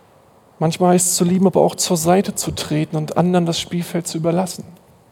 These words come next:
Liebe kann sein, zu begleiten und, und zu unterstützen und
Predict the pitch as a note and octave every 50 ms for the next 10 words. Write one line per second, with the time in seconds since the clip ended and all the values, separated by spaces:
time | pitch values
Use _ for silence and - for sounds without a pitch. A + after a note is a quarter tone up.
0 | _ _ _ _ _ _ _ _ - - - - - - F3 E3+ E3+ F3+ F3 -
1 | F#3+ F#3 F3+ D#3+ F3+ F3+ F#3 F#3 F3+ F3 - - - G3 E3+ D3+ F#3 D#3 - G3
2 | F#3 F#3+ G3 G3+ G3 F#3+ - D3 - - D3+ D#3 - - - E3+ E3 - - F#3+
3 | F#3 F3 F#3+ F3 - - - - A3 - - - - E3 D3 - D#3 D#3 D3